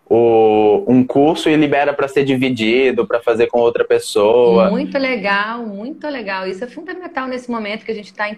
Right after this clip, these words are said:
Speaker 1: Uhum.
Speaker 2: crise aqui, que não tá recebendo, né? A gente parou completamente, um monte de coisa que eu ia fazer agora esse semestre. Eu tenho uma empresa
Speaker 1: Uhum.
Speaker 2: que trabalha aqui, a pai, mas não é a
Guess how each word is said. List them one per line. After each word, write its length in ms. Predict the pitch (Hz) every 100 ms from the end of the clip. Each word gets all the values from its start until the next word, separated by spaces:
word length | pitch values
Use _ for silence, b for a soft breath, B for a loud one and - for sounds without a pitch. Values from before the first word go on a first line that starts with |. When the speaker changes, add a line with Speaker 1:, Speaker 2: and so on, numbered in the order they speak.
| -
Speaker 1:
Uhum. 60 |
Speaker 2:
crise 360 | 143 143 143 175
aqui, 600 | 190 - 185 190 214 226
que 380 | - 214 196 185 b b b
não 160 | 196
tá 200 | 190 196
recebendo, 880 | 202 208 202 202 180 175 185 202 208
né? 140 | 196 190
A 60 | 185
gente 240 | 190 -
parou 340 | 208 202 202
completamente, 1160 | 214 220 214 220 262 262 214 220 247 302 - -
um 60 | 226
monte 260 | 220 269
de 80 | 269
coisa 360 | - 247 247 247
que 60 |
eu 60 | 233
ia 100 | 233
fazer 300 | 233 220 214
agora 240 | 208 208
esse 160 | 214 220
semestre. 720 | - 202 180 185 208 220 -
Eu 60 | 196
tenho 160 | 202 202
uma 80 |
empresa 280 | - 262 254
Speaker 1:
Uhum. 120 | 247
Speaker 2:
que 80 | 120
trabalha 320 | 185 185 190
aqui, 260 | 185 196 202
a 140 | 202 214
pai, 560 | - 196 196 220 208
mas 200 | 185 185
não 120 | 202 196
é 120 | 196
a 140 | 196